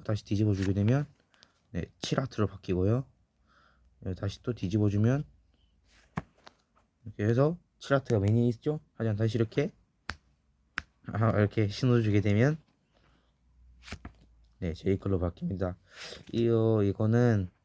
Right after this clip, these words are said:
먼저 한 장을 뒤집어준 다음에 상대방이 이제 제가 질문을 합니다.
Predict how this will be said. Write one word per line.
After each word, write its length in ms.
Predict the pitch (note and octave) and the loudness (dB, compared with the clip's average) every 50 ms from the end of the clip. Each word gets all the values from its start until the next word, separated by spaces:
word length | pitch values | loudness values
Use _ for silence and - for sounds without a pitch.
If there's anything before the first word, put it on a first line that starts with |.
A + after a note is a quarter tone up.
| _ _ _ _ _ _ - | _ _ _ _ _ _ -6
먼저 260 | F#2 F#2+ F#2 F2+ G2 | -6 -4 -4 -2 -2
한 200 | F#2+ A#2 B2+ C3 | -2 0 0 0
장을 200 | C3+ A#2+ A2 G2+ | 2 2 2 0
뒤집어준 500 | F#2+ - G#2+ G2+ G#2+ G#2+ G#2 F#2+ G2+ F#2+ | 2 2 2 2 2 2 2 2 0 0
다음에 460 | F2+ F#2+ F#2+ F#2+ G2 G#2+ G#2+ G2 F2+ F2 - _ _ _ _ _ _ _ _ _ _ _ _ _ _ - - _ _ _ - - - _ _ | 0 0 0 2 2 4 4 2 2 -2 -8 _ _ _ _ _ _ _ _ _ _ _ _ _ _ -20 -20 _ _ _ -20 -20 -20 _ _
상대방이 540 | - C3+ C3 C3 C3+ B2+ A#2 G#2+ G#2 G2+ | -2 2 4 4 6 6 6 4 4 4
이제 220 | G2+ F#2 A2 A#2+ B2 | 2 2 0 0 -2
제가 200 | - - G#2+ G2+ | -2 -4 -4 -4
질문을 380 | - - - G#2+ A2+ A#2 G#2 G2 | -2 2 4 4 6 6 4 4
합니다. 340 | F2 E2+ E2+ - G2 G#2 | 2 -2 -4 -6 -8 -12